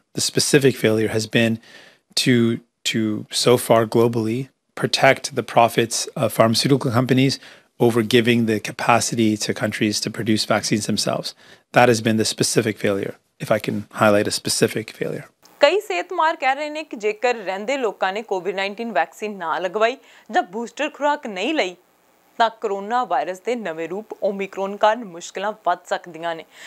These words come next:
Speaker 2: ਤੇ ਸਖਤ ਕੋਵਿਡ ਨਾਈਨਟੀਨ ਬੰਦਸ਼ਾਂ ਮੁੜ ਲਾਗੂ ਕਰਨੀਆਂ ਪੈ ਸਕਦੀਆਂ ਨੇ।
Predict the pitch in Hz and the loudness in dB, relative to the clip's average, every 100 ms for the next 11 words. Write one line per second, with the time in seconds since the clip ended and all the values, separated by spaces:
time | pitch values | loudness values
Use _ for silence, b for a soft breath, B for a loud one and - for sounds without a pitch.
0 | B 247 - 262 262 - 214 175 175 180 | B -6 2 2 0 -8 -6 -6 -8 -8
1 | 180 220 226 180 180 220 311 320 190 185 | -10 -10 -10 -8 -6 -4 -2 -4 -2 -2
2 | 190 151 _ - 175 196 - 175 175 165 | -2 -4 _ -12 -4 -4 -4 -10 -10 -12
3 | 165 160 170 160 156 156 165 160 156 | -10 -6 -4 -4 -4 -12 -10 -10 -10